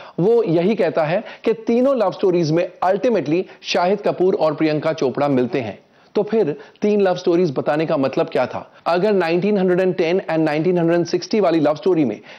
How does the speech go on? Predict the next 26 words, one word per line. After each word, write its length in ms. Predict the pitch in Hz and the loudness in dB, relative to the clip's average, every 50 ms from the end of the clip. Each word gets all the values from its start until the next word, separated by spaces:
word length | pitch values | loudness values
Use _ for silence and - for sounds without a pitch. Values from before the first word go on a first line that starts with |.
| - - | -4 0
ये 120 | 156 180 | 0 2
दो 140 | 175 175 185 | 2 2 2
लवर्स, 480 | 170 151 135 131 143 143 127 107 - - - | 2 2 2 2 2 0 0 -2 -6 -10 -8
शाहिद 300 | - - 147 151 170 160 | -4 -4 -2 -2 -2 -2
कपूर 260 | - 156 143 165 160 | -2 -2 0 0 0
और 60 | 156 | 0
प्रियंका 360 | 143 - 151 143 147 139 156 156 | 0 0 -2 -2 0 -2 -2 -2
चोपड़ा 280 | - 151 131 151 151 | -2 -2 -2 0 0
नहीं 240 | 143 127 123 185 226 | 0 0 0 0 2
मिलते, 360 | 208 156 131 - 135 160 - - - - - - | 2 0 0 -2 -2 -4 -4 -8 -14 -20 -6 -4
तो, 100 | 220 220 | -2 -2
तो 100 | 226 220 | 0 -2
फिर 260 | 214 - 247 262 277 | -4 -2 -2 0 2
भी 260 | 220 254 233 233 233 - - - - | 2 2 0 0 -2 -6 -12 -18 -10
समझ 360 | - - 196 190 196 190 180 | -6 -2 -2 0 0 0 0
में 120 | 190 185 | 0 0
आता 320 | 156 151 143 165 175 208 - - - - - | 0 0 0 0 0 -2 -2 -6 -12 -6 -4
कि 100 | 202 196 | -4 -2
टू 200 | 202 226 226 226 | 0 0 0 0
थाउजेंड 340 | 220 196 190 185 180 196 202 | 0 0 0 2 2 2 2
एंड 140 | 202 190 - - | 0 0 -2 -2
ट्वेल्व 360 | 156 160 175 202 226 196 196 147 | 0 2 2 2 2 0 0 0
वाली 220 | 143 160 160 160 156 | 0 0 2 2 2
लव 140 | 147 147 | 2 0
स्टोरी 320 | 151 - - 185 180 175 147 | 0 0 0 2 2 2 2
में 180 | 120 120 139 | 0 0 -2